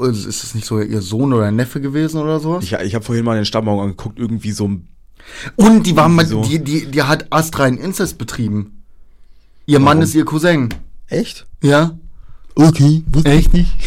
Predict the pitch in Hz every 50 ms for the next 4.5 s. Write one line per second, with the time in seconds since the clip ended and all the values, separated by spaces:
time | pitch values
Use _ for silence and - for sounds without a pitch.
0 | - - - - - 151 143 135 - - - - - 147 156 156 - 147 143 143
1 | - - 127 127 127 135 151 170 165 147 147 135 135 131 147 147 135 139 135 143
2 | 143 147 160 - 165 151 151 147 139 139 127 123 - 139 143 151 147 - 143 143
3 | 135 - 135 135 127 131 135 131 127 135 135 131 - 139 127 127 127 120 117 113
4 | 107 107 127 139 139 151 170 175 175